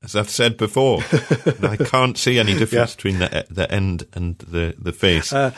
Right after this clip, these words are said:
Speaker 2: a, a different kettle of fish, of course, if, if you've got a, a yard or a, a, wherever you buy your, your, your timber from, who will edge band or paper, paper tape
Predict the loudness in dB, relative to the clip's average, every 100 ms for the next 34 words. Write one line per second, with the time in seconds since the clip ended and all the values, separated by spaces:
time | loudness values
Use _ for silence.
0 | -6 -6 -2 -2 -2 -2 0 2 -2 -4
1 | -2 0 2 2 2 2 2 0 -2 -6
2 | -2 -2 -2 0 0 2 2 4 2 0
3 | _ _ _ _ _ -2 2 4 4 4
4 | 2 2 2 0 -4 -8 -10 _ _ _
5 | _ _ _ _ _ _ _ 0 2 2
6 | 2 4 4 2 0 -2 -4 -2 0 0
7 | 0 -2 -2 -8 -20 -20 _ -2 0 2
8 | 0 0 0 2 2 0 -2 0 2 0
9 | -2 -2 -2 0 -2 -2 -2 -4